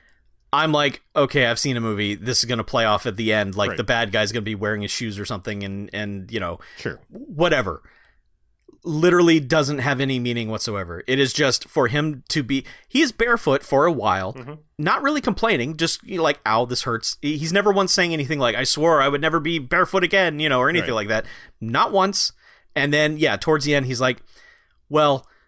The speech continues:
Speaker 1: these shoes are one size too small, but I got used to that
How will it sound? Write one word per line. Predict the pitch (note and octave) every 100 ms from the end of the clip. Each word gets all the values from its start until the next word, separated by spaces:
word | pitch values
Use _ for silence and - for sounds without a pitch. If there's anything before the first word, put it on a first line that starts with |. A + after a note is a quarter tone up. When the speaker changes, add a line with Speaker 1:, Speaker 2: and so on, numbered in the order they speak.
| _ _ _ _ _ -
Speaker 1:
these | D3+ D3 D3+
shoes | - D#3 C#3+
are |
one | C#3 C#3
size | C3 C3 B2
too | C#3
small, | B2+ B2+ A2+
but | A2+ A2+
I | A2+
got | A#2 A#2
used | A2+ -
to | A2
that | G#2+ G2+